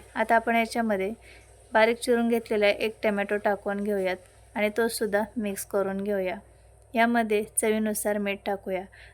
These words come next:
आणि सर्वात महत्त्वाची गोष्ट म्हणजे ज्यावेळेस आपण अंड्याची भुर्जी प्लेन बनवत होतो त्यावेळेससुद्धा आपण अंड्यामध्ये चवीनुसार मीठ टाकलेलं आहे.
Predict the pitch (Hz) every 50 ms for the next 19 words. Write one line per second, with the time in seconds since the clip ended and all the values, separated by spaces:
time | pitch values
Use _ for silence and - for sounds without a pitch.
0 | - - 233 233 233 - 240 214 208 214 220 220 240 226 226 220 214 214 208 -
1 | 226 220 226 208 208 208 - 226 208 202 196 190 190 190 208 220 220 226 226 233
2 | 226 - 214 208 - - 196 196 202 208 208 214 214 214 226 214 240 226 220 214
3 | 208 226 220 - 233 214 214 214 214 214 214 202 202 202 208 214 208 - 196 202
4 | 196 - 226 214 208 220 214 214 - - 208 190 190 190 196 - - 190 202 214
5 | - - - - - - - 226 226 226 233 233 233 240 226 214 226 214 220 220
6 | - 233 220 220 220 214 214 - - 208 208 208 202 202 202 - 220 208 196 -
7 | - 208 190 196 190 190 190 185 214